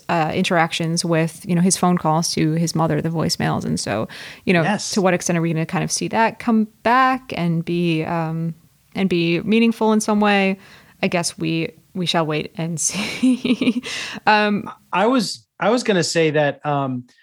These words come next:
Speaker 2: mo-, where my mind went when I learned the, the, the, that,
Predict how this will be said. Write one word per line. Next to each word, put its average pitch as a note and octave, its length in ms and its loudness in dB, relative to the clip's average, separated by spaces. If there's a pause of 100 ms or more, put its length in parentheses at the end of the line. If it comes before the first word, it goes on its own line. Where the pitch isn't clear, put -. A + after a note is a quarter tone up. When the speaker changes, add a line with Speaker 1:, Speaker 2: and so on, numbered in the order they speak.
(140)
Speaker 2:
mo-, D#3+ 140 2
where E3+ 140 4
my G#3 240 2
mind E3+ 420 2
went D#3 180 2
when D3 120 -2
I D3 60 2
learned D3+ 560 0
the, C#3 260 -4
the, B2+ 140 -8 (140)
the, A#2 100 -8 (420)
that, D3 360 0